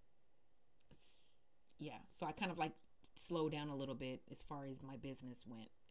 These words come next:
Again, that's with podcasting, still working the other job, but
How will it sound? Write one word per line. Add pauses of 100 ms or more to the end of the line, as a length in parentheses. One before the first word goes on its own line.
Again,
that's
with
podcasting,
still
working
the
other
job,
but